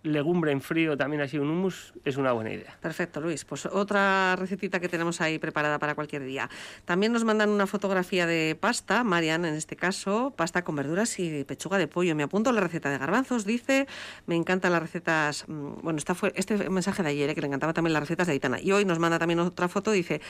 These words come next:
Speaker 2: "Cena de ayer, coles de Bruselas al horno y ensalada de fresas con zanahoria". Fresas con zanahoria, Luis, y cebollita por aquí he visto, y coles que le ha puesto
Speaker 1: Pues
Speaker 2: la
Speaker 1: yo
Speaker 2: salsa
Speaker 1: la
Speaker 2: por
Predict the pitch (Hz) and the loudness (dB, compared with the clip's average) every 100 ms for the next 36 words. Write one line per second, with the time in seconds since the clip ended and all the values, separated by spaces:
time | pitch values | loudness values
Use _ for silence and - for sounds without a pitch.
0 | - - - 190 180 147 143 214 - - | -16 -10 0 2 4 4 2 2 0 0
1 | 180 170 151 139 135 226 247 262 - - | 0 2 -2 -2 0 2 2 2 -2 -16
2 | - - - 147 170 208 240 196 - 147 | -20 -12 -2 0 2 2 2 0 0 0
3 | 170 208 277 - - - 165 156 - - | 2 2 0 -6 -20 -8 -2 -2 -2 -2
4 | 185 214 - 240 277 311 - - 180 240 | 0 0 0 -2 -2 -2 -6 -4 0 0
5 | 311 - 165 147 160 196 156 139 127 - | 0 0 2 4 4 2 0 -2 -4 -10
6 | - - - - - 214 277 - 180 175 | -18 -20 -20 -20 -10 -4 -2 0 0 2
7 | 175 262 175 190 262 175 175 175 170 208 | 2 2 2 2 0 0 -2 0 0 0
8 | 233 180 165 220 220 180 240 - 302 262 | 0 0 0 0 0 0 -2 -2 -2 -2
9 | 208 226 285 - 170 202 - 185 143 175 | -2 0 -2 -2 0 2 2 2 4 4